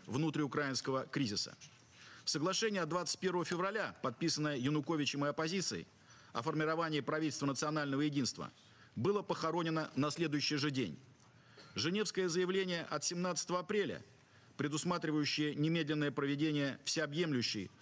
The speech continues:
с участием всех регионов и политических сил конституционной реформы, проигнорировано. Дорожная карта председателя О Б С Е отвергнута.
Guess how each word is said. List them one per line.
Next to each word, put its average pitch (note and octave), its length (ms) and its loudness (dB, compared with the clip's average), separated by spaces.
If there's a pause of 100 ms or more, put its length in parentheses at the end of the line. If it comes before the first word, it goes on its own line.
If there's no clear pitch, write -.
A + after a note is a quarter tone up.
(100)
с - 120 -2
участием D3+ 440 0
всех D#3+ 240 0
регионов D3 460 0
и C#3+ 60 0
политических C#3+ 580 0
сил D#3 300 0 (320)
конституционной D3+ 500 2
реформы, D3 500 0 (600)
проигнорировано. E3 720 0 (480)
Дорожная F#3 500 2
карта F#3 320 -2
председателя F3 600 0
О F3 80 4
Б F#3 180 2
С F#3 140 -2
Е F3+ 160 2
отвергнута. C#3 680 -2